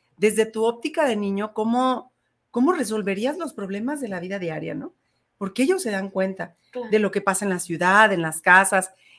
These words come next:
Speaker 1: en los estados, en los países. A veces los mino-, minimizamos porque,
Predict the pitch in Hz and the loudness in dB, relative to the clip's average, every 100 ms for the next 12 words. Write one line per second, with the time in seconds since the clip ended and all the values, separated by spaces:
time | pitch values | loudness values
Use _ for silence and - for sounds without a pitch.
0 | _ 190 185 165 160 - 180 226 220 180 | _ -2 -2 -2 -6 0 2 2 0 -4
1 | 175 165 175 208 220 214 220 - _ _ | -4 -4 -4 -4 -4 -4 -4 -10 _ _
2 | _ _ 196 214 269 339 349 254 226 214 | _ _ 0 2 2 0 -4 -4 -4 -4
3 | 202 - 208 214 208 196 226 247 302 208 | -6 -6 -6 -4 -6 -2 -2 -2 -6 -10